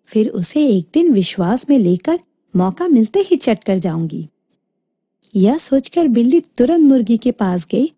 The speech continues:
और बड़े ही मीठे स्वर में बोली, "बहन, मैंने सुना है कि तुम्हारी तबीयत खराब है। यदि ऐसी बात थी तो तुम्हें मेरे पास आना चाहिए था।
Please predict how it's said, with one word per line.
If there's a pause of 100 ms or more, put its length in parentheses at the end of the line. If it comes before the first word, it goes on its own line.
(320)
और
बड़े
ही
मीठे
स्वर
में
बोली, (500)
"बहन, (480)
मैंने
सुना
है (100)
कि
तुम्हारी
तबीयत
खराब
है। (680)
यदि
ऐसी
बात
थी
तो
तुम्हें
मेरे
पास
आना
चाहिए
था।